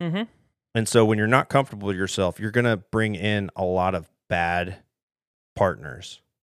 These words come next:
Speaker 2: because you just don't know how to filter that out yet because you, you don't know who you are. You don't know what you truly want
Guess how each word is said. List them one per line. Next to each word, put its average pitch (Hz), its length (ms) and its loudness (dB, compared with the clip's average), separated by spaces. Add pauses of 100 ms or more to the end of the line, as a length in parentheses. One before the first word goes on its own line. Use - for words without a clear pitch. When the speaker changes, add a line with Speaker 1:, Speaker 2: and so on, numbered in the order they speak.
(120)
Speaker 2:
because 87 420 -6
you 90 280 -14
just 104 240 -10
don't 98 180 0
know 98 100 -2
how 92 120 -4
to 85 80 -6
filter 87 500 -8
that 76 180 -12
out 76 200 -12
yet - 200 -20 (760)
because 92 260 -4
you, 90 100 -8 (140)
you 104 120 -4
don't 92 160 -2
know 87 140 -4
who 101 120 -4
you 123 240 -4
are. 73 320 -10 (280)
You 101 80 -4
don't 98 160 -2
know 92 100 -4
what 95 340 -2
you 101 60 -14
truly 110 400 -4
want 85 300 -8